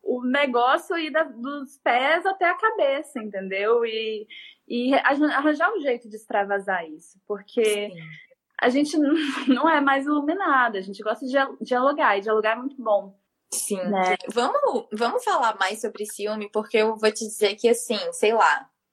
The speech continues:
Speaker 2: trinta por cento das perguntas que me mandaram, assim, era só sobre como não sentir ciúme, como lidar com ciúme. E eu acho que como não sentir ciúme já é uma pergunta meio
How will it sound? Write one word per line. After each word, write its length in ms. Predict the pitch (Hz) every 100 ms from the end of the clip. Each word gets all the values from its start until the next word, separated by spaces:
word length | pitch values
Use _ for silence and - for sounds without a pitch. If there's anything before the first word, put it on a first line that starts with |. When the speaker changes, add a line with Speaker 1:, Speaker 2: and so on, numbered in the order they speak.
| -
Speaker 2:
trinta 380 | 262 330 415 403
por 200 | 339 294
cento 320 | 254 233 269
das 200 | 220 220
perguntas 480 | 226 220 202 220 214
que 100 | 214
me 120 | 202
mandaram, 640 | 208 202 190 175 185 208
assim, 240 | 214 214 180 196
era 160 | 196
só 340 | - - 202 233
sobre 560 | - 220 202 208 214 _ -
como 580 | 294 320 370 349 359 320
não 180 | 277 -
sentir 440 | - 277 277 254
ciúme, 500 | 240 285 220 - 185
como 220 | - 311
lidar 360 | 330 285 226 226
com 100 | 233
ciúme. 440 | 233 190 156 151 - - - -
E 80 | -
eu 60 | 233
acho 220 | 240 -
que 140 | 285
como 380 | - 339 403 370
não 360 | 294 277 302 440
sentir 520 | - - 320 - 302
ciúme 720 | 294 - 226 247 294 254 220
já 320 | 226 269 247 247
é 80 |
uma 160 | 294 311
pergunta 560 | 285 277 233 240 262 269
meio 480 | 247 247 254 277